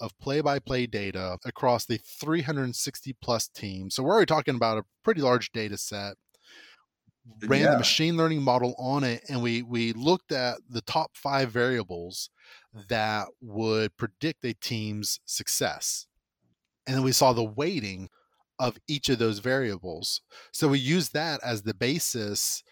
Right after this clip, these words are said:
Speaker 1: for this new ranking. Uh, we also did some kinda hard-coded variables in there as well. So we won't factor anything if, if you win by more than ten points. We kinda negate that 'cause we wanna promote sportsmanship.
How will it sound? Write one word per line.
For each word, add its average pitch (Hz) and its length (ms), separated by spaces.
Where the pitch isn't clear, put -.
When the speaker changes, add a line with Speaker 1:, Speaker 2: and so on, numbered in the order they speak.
Speaker 1:
for 127 220
this 113 240
new 117 180
ranking. 107 520
Uh, 110 420
we 143 140
also 156 260
did 131 200
some 123 180
kinda 123 240
hard-coded 120 880
variables 127 640
in 123 120
there 117 140
as 104 140
well. 107 400
So 101 500
we 123 120
won't 123 240
factor 120 420
anything 113 460
if, 101 220
if 120 280
you 107 460
win 127 300
by 117 140
more 117 220
than 104 160
ten 117 300
points. 110 420
We 107 80
kinda 113 260
negate 104 380
that 113 180
'cause 107 180
we 107 60
wanna 107 240
promote 104 400
sportsmanship. 104 800